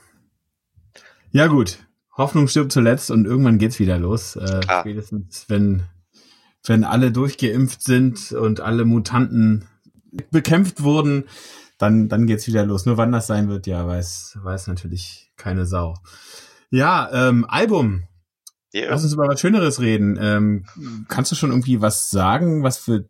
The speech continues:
Speaker 1: Themen gibt's da drauf? Was, kannst du irgendwas rauslassen? Gibt's andere Themen als beim ersten Album? Oder ist das im Prinzip so Feuertaufe,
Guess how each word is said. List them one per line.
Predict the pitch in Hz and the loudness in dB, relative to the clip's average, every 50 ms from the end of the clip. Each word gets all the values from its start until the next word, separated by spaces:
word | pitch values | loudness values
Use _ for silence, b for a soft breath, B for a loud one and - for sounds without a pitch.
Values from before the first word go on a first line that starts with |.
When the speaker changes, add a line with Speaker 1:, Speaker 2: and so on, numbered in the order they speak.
| _ - | _ -8
Speaker 1:
Themen | - - 127 135 151 170 165 | -2 0 0 2 2 0 0
gibt's | 160 165 170 - - | -2 -4 -6 -6 -4
da | - 151 147 | -2 -2 -2
drauf? | 147 135 139 143 151 156 160 - - | 0 0 0 2 2 0 0 -2 -4
Was, | - 117 120 - - 117 113 110 - - - - | -6 -6 -6 -4 -6 -8 -8 -8 -10 -14 -12 -6
kannst | - 143 123 | -4 -4 -2
du | 127 | -2
irgendwas | 131 123 117 113 120 | 0 0 0 -2 -2
rauslassen? | - 98 135 - - 143 147 151 - 160 160 160 160 151 139 123 113 | -2 -2 -2 -2 -2 -2 -2 -2 -2 -2 -2 -2 -2 -2 -2 -2 -2
Gibt's | 113 123 - - | -4 -4 -6 -4
andere | - 131 135 160 165 170 170 - | 0 2 2 4 4 2 0 0
Themen | - 160 151 156 156 151 | 0 0 2 2 2 0
als | 123 117 120 - - | 0 -2 -4 -2 -2
beim | 120 110 107 | 0 0 0
ersten | 110 107 113 127 - - 151 | 0 -2 -2 -2 -2 -2 -2
Album? | 131 123 127 147 156 160 165 185 196 202 | -2 0 0 0 2 2 0 0 -2 -2
Oder | - - 113 113 110 110 110 107 104 - b b b b b b b b b b - | -2 0 0 2 2 2 2 0 -2 -6 b b b b b b b b b b -12
ist | 110 110 - | -10 -6 -2
das | 117 110 - | -2 -2 0
im | 120 113 | 0 -2
Prinzip | - 117 113 101 - 110 104 101 104 | 0 0 0 2 2 2 0 0 0
so | 110 107 107 104 101 98 98 98 _ _ _ _ | 0 0 2 4 2 2 0 -2 _ _ _ _
Feuertaufe, | _ - - 120 120 117 113 98 110 104 107 - - 98 | _ -8 -2 0 0 2 0 0 0 0 -2 -2 -4 -8